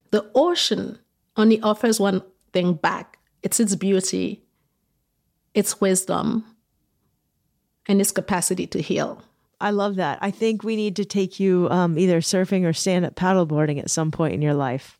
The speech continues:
Speaker 1: Wow. I would love that.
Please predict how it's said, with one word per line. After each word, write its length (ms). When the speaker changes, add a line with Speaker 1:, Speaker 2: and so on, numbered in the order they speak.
Speaker 1:
Wow. 1200
I 120
would 140
love 260
that. 300